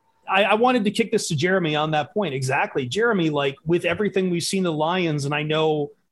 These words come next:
I've been about the Lions ha-, need to shore up pass rush for a very long time. And I, I, I liked this, the pickup of Hutchinson to help with that. But yeah, talk about, like, I, 'cause I feel like the Lions, it, it, it's going to be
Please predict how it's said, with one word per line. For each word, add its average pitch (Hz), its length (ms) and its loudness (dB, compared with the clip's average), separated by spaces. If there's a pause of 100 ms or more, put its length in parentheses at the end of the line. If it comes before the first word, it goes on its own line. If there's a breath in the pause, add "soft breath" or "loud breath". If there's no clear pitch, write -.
(300 soft breath)
I've 196 320 0
been 190 180 2
about 151 540 0
the 156 80 -2
Lions 165 460 -2
ha-, 170 200 -6
need 160 280 -2
to 160 60 -2
shore 147 300 2
up - 140 -10
pass 151 400 2
rush 127 300 -2
for 139 180 -2
a 127 40 0
very 147 200 2
long 135 220 0
time. 131 260 -2
And 131 100 -2
I, 131 240 -2 (100)
I, 135 180 0
I 143 160 0
liked 151 440 -4
this, 151 200 -4
the 156 140 -6
pickup 160 300 0
of 123 80 -6
Hutchinson 139 680 -2 (420 loud breath)
to 214 120 2
help 190 240 2
with 156 140 0
that. 131 280 2
But 160 280 0
yeah, 196 200 2
talk - 300 -4
about, 185 340 0 (300)
like, 165 320 -2 (540)
I, 214 120 -2 (140)
'cause 254 160 -2
I 277 80 2
feel 320 200 -2
like 269 140 2
the 240 80 0
Lions, 208 640 0
it, 208 200 -6
it, 208 220 -2
it's 190 140 0
going 240 280 2
to 175 100 -6
be 190 240 2